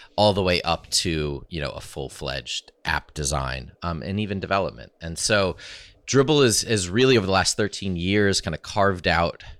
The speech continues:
this, um, this space in the market where it's one of the few places, um, and few social networks that, uh, designers can, can go to, um, to, to find community, but also find an opportunity, which is really what drives me, 'cause I know how hard it is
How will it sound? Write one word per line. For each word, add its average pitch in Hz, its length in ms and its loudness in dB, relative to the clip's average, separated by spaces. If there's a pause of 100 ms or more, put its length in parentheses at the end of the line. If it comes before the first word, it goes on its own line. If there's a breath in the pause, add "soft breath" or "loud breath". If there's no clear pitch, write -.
(200)
this, 87 580 0
um, 76 560 -2
this 82 120 -6
space - 460 0
in 80 140 -4
the 78 40 -4
market 71 460 -6
where 85 180 -2
it's 90 360 -6
one 147 140 -4
of 151 100 -8
the 101 100 -4
few 101 200 -10
places, 90 680 -4 (440 loud breath)
um, 87 520 2
and 90 280 -6
few 107 220 -6
social 92 380 -4
networks 85 560 -4
that, 80 480 -2
uh, 76 320 -4
designers 82 560 -4
can, 73 340 -8 (320)
can 80 200 -8
go 92 280 -2
to, 71 400 -6 (460 soft breath)
um, 76 640 -4
to, 85 360 -2
to - 160 -10
find 98 340 -2
community, 82 480 -6
but 73 140 -8
also 73 320 -6
find 80 420 -6
an 69 80 -8
opportunity, 65 640 -12
which 80 220 -8
is - 180 -10
really 139 220 -2
what 95 120 -4
drives 82 380 -2
me, 107 240 2
'cause - 120 -6
I 90 80 0
know 107 180 0
how 90 160 -2
hard 107 260 2
it 82 100 -6
is 76 280 -6